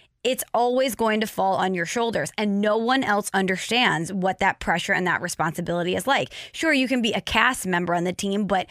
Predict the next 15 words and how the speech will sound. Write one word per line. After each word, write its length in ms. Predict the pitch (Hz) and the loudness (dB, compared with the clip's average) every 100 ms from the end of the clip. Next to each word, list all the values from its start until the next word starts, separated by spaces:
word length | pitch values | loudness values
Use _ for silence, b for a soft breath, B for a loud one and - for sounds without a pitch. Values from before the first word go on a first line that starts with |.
| B B | B B
you 300 | 170 214 285 | -2 0 0
don't 160 | 330 | 2
know 120 | 285 | 2
what 220 | 262 226 226 | 2 2 0
it's 160 | 220 | 0
like 160 | 196 185 | 0 0
to 100 | 175 | -2
be 160 | 165 196 | 0 0
in 80 | 214 | 0
the 60 | |
spotlight 520 | 214 190 180 160 160 | -2 2 2 2 -2
twenty-four 480 | - 202 190 - 190 | -2 -2 -2 -2 -2
seven 480 | 180 185 156 113 175 | 0 0 0 -2 -4
for 340 | - - 208 | -6 -6 -2
when, 300 | 190 185 202 | -2 0 -2